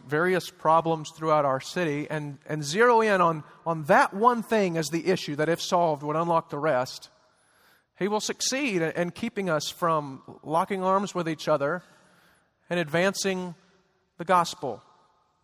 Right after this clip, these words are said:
Now, I'm certainly not saying that there are not issues in our city that we should proactively address. We have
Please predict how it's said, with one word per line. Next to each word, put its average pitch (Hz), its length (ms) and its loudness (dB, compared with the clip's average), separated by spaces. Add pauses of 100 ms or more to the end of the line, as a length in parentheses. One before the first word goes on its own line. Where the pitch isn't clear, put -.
(1900)
Now, 147 280 0 (460)
I'm 196 280 -4
certainly 214 380 -2
not 190 220 2
saying 143 380 -2
that 135 120 -12
there 170 100 -2
are 165 80 -2
not 165 300 0
issues 151 540 -6
in 143 120 -6
our 131 120 -4
city 139 280 -8
that 123 200 -4
we 165 160 -4
should 170 380 -4
proactively 143 760 -2 (920)
address. 131 680 -4 (600)
We 151 160 -6
have 131 440 0